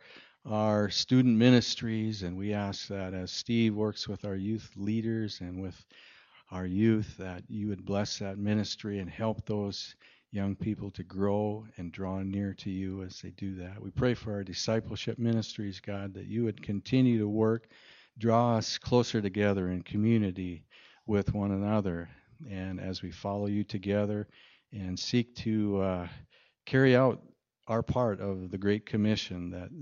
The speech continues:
that you've, uh, commanded us to do, Lord, that, that together we would do that effectively and for your glory and your honor. So we ask now that you, uh, bless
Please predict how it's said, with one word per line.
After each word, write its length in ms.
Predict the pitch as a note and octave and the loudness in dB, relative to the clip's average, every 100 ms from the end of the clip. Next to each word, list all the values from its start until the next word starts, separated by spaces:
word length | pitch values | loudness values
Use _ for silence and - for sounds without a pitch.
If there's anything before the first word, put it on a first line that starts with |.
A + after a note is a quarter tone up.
| G2 | -12
that 320 | F#2 - - | -12 -10 -6
you've, 340 | G2+ G2 F#2+ F#2 F2+ | -6 -6 -10 -14 -14
uh, 140 | F2+ | -14
commanded 500 | - G2 G#2 A2 G2+ | -6 -2 2 0 -2
us 280 | F#2+ F2+ - | -6 -10 -12
to 120 | - | -12
do, 280 | F#2+ G2+ F#2 F#2 | -8 -8 -8 -10
Lord, 260 | F#2 F2+ | -12 -12
that, 180 | F#2 F2 - - - _ _ | -14 -16 -18 -20 -20 _ _
that 300 | F#2+ F#2 F#2+ - | -14 -14 -14 -10
together 460 | G#2+ A2 G#2+ G2 | 0 2 4 2
we 160 | G2 F#2+ | -2 -4
would 180 | F#2+ F#2 | -6 -2
do 200 | G2 F#2+ | -2 0
that 340 | F#2 F#2 - | -4 -6 -8
effectively 1080 | F2+ - G#2 - G2 F#2 F#2+ F#2+ F#2 F2+ - G#2 | -10 -8 -8 -8 -12 -10 -10 -8 -8 -12 -14 -12
and 420 | F#2 F2+ F#2 - | -10 -10 -12 -12
for 160 | - G#2 | -2 0
your 180 | G2+ | 0
glory 400 | F#2+ F#2 F#2+ F#2 | -2 -4 -4 -4
and 100 | F2+ | -4
your 160 | G2 G2+ | -4 -6
honor. 400 | G2 G2 F#2 F2 - | -4 -4 -6 -8 -10
So 160 | - | -6
we 140 | G2 G2+ | -2 0
ask 320 | G#2 G#2+ - | 0 0 0
now 320 | A2 G#2 F#2+ _ - - - | 0 0 -2 _ -20 -20 -6
that 300 | A#2 G#2 - | 0 2 4
you, 320 | B2 A#2+ A#2 A2 | 6 8 8 8
uh, 140 | G#2 | 4
bless 680 | G#2 A#2 A#2+ A2 - - | 6 6 8 4 -2 -6